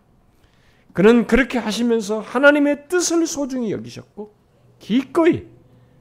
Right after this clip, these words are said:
저주의 장소로 나아가셨고, 하나님을 믿고 죽음으로까지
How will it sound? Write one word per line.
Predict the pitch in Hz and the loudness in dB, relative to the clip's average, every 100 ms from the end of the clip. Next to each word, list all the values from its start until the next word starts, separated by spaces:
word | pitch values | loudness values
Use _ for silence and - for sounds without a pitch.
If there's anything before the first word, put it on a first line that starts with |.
| _ _ _ | _ _ _
저주의 | - 147 131 131 131 123 | -6 -6 -4 -4 -6 -8
장소로 | - 120 120 117 107 135 214 208 - | -8 -8 -8 -8 -10 -10 -10 -12 -20
나아가셨고, | 120 117 110 104 110 - - _ - - _ _ _ _ _ _ _ _ - | -20 -16 -16 -16 -16 -18 -20 _ -20 -20 _ _ _ _ _ _ _ _ -2
하나님을 | 190 214 233 233 220 | 4 6 8 6 6
믿고 | 214 - - 220 220 214 | 2 -2 2 2 2 -2
죽음으로까지 | - 254 277 339 330 330 330 330 294 302 285 226 | -4 4 8 8 10 8 6 4 2 2 2 -2